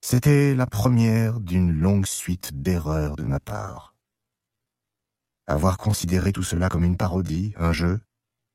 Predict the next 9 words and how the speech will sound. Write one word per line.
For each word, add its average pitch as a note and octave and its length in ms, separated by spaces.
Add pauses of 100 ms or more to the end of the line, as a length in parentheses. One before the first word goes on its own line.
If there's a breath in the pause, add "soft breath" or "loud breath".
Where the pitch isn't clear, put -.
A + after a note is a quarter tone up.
(160)
avoir F2+ 360
mésestimé F#2+ 640
ce - 140
que F2 160
ce E2 140
travail F2 460
représentait F2+ 640
pour F2+ 220
lui, E2 260